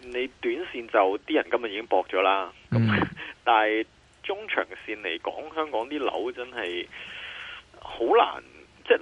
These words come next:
Speaker 1: 諗唔到有咩太大嘅，即係上升空間住嘅。而家呢個位，因為，點講呢？雖然係美元資產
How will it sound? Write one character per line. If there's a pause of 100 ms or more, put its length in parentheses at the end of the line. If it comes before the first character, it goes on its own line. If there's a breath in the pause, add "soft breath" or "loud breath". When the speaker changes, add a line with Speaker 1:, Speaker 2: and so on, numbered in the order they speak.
Speaker 1:
諗
唔
到
有
咩
太
大
嘅， (240)
即
係
上
升
空
間 (120)
住
嘅。 (300)
而
家
呢
個
位， (760 loud breath)
因
為， (420 loud breath)
點
講
呢？
雖
然
係
美
元 (100)
資
產